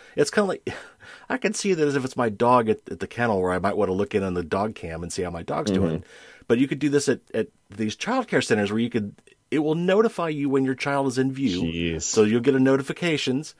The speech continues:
Speaker 1: and then it, it can also try to see if your kid's not having a good day.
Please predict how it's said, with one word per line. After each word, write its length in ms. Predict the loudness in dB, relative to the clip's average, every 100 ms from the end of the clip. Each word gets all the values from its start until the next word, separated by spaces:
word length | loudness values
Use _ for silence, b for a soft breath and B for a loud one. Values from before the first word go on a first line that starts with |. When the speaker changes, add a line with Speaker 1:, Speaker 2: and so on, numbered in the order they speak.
| b b b
Speaker 1:
and 220 | 0 2
then 180 | 2 2
it, 160 | 0 -2 -8
it 120 | -4
can 120 | 0
also 240 | 0 2
try 160 | 0 0
to 80 | -2
see 280 | -4 -2 -2
if 140 | -6 -6
your 80 | -6
kid's 300 | -4 -4 -2
not 160 | -2
having 240 | -2 -2 -4
a 60 |
good 260 | -4 -6 -6
day. 260 | -14 -14